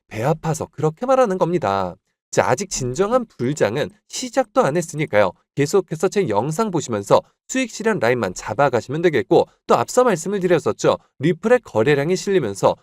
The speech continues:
숨어있던 알트코인들 추가적인 급등이 나올 거다 이렇게 말씀을 드렸는데 그렇다면 다음 급등이 나올 타자는 대체 누가 될까요?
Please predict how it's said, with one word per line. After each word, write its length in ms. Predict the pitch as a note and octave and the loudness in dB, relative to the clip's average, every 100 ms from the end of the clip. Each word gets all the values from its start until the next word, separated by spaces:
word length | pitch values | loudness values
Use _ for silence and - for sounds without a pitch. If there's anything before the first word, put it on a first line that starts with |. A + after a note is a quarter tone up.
| _ _ | _ _
숨어있던 500 | G#3 G#3+ C#3 A2 F2+ _ | -4 -2 0 -2 -4 _
알트코인들 720 | - G#2 A#2 G3+ - B2 C3+ - | -4 -2 0 -4 -2 -2 -2 -4
추가적인 640 | - E3+ F#3 F3 F3 G3 | -6 -2 -2 0 -4 -2
급등이 420 | F3 F#3 F3+ G#2+ F#2 _ | 0 0 0 -2 -6 _
나올 360 | G#2 G#2 C#3+ G3+ | -4 0 2 2
거다 260 | G3 F#3+ | 2 0
이렇게 320 | G3 A#3 - C4 | 0 0 -2 0
말씀을 380 | A#3+ E3 G#3+ | 0 0 -4
드렸는데 520 | G3+ F3+ A#2 G#2 D#3+ F2+ _ _ | -2 -2 -2 0 0 0 _ _
그렇다면 600 | - D#3+ G3+ D#3 D#3 - | -2 0 2 0 -2 -2
다음 280 | - F3+ B3+ | -2 -2 -2
급등이 340 | G#3 D#3+ G3 | -6 -6 -2
나올 180 | F3+ F3+ | 0 -2
타자는 420 | F3 G3 F#3 B2 | -4 -6 -4 -4
대체 340 | F2+ C#3+ - G2 | -2 -4 0 -2
누가 360 | - G2+ D3+ D#3+ | -2 -4 0 2
될까요? 460 | C#3 - G2+ F2+ | 0 0 -2 -2